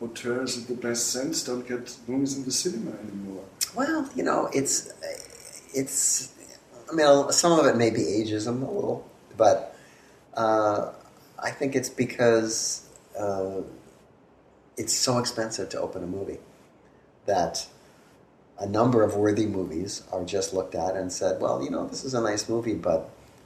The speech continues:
Speaker 2: you know, we, it's not gonna be worth the incredible amount of money that we're gonna have to spend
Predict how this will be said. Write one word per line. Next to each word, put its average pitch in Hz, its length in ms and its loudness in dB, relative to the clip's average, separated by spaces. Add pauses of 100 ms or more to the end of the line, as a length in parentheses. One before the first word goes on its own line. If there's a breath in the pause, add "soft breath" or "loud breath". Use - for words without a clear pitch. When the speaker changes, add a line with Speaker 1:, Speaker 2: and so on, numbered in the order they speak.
(160 soft breath)
Speaker 2:
you - 80 -10
know, - 300 -2
we, 104 100 -4
it's - 200 -10
not 117 140 2
gonna 101 160 -4
be 92 60 0
worth 101 300 0
the 87 60 -4
incredible 87 500 -2
amount 80 180 -6
of 82 40 -10
money 87 240 -6
that 62 140 -10
we're 82 100 -10
gonna 78 140 -16
have 78 140 -16
to - 60 -18
spend 82 400 -8